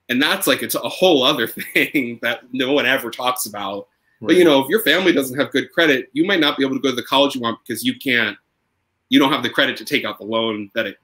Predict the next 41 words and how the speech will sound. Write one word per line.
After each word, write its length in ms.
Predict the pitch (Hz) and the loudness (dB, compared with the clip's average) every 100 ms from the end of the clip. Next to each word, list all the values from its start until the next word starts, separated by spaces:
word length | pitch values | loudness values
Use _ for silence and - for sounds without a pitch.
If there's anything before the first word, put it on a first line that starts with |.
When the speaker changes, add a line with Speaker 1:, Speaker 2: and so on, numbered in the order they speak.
| - | -8
Speaker 2:
Mm. 100 | 110 | -6
Speaker 1:
it, 140 | 110 - | -6 -4
it, 180 | 110 - _ - | -8 -8 _ -2
you 140 | 127 | 2
need 280 | 127 113 - | 2 0 -2
to 100 | 113 | -4
go 180 | 113 113 | -2 -2
to 80 | 101 | -2
that 240 | 95 - | -6 -6
school. 480 | - 170 120 95 - _ _ _ | 4 4 4 0 -8 _ _ _
And 120 | 151 170 | 0 0
that's 220 | 180 214 | 0 0
where, 120 | 196 | 2
like, 140 | 143 117 | 2 0
we 400 | 123 175 170 147 | 0 2 4 4
as 280 | 131 123 - | 4 0 -4
this 240 | 123 - | -4 -4
community 380 | - 165 226 190 | -2 -2 0 -2
that 120 | 135 | -2
has 160 | 117 113 | -2 -2
access 600 | 127 151 120 110 - - - | -4 -4 -6 -6 -8 -10 -12
to 160 | 127 | -10
wealth 420 | 104 107 135 - - - _ _ _ _ _ | -6 -4 -4 -8 -18 -20 _ _ _ _ _
needs 280 | 135 165 165 | 4 6 6
to 100 | 170 | 2
be 400 | 156 143 127 123 _ _ | 2 2 0 -4 _ _
using 380 | 135 180 185 165 | -4 0 2 2
some 420 | - - 143 127 147 | 0 -2 0 2 0
of 140 | 160 | 0
that 460 | 180 190 202 - - - _ _ _ - - - | -2 -2 -2 -8 -16 -20 _ _ _ -20 -14 -4
to 200 | 156 139 | 0 0
go 540 | 127 135 135 131 135 | 4 4 6 4 0
into 340 | 127 139 143 156 | 0 2 2 0
communities 560 | 170 151 147 131 123 - | 0 2 4 2 -2 -4
and 360 | 117 110 110 | -6 -6 -6
literally 520 | 120 143 143 160 147 143 | 0 0 0 -2 0 2
be 120 | 135 | 0
providing 640 | 139 127 117 120 120 117 | -2 -4 0 0 0 -2
lessons 560 | 110 113 - 135 135 135 | -2 -2 -2 -2 -2 -4
and 220 | 113 113 | -4 -4
mentoring 640 | 110 110 151 156 160 160 | -4 -6 -2 0 0 -2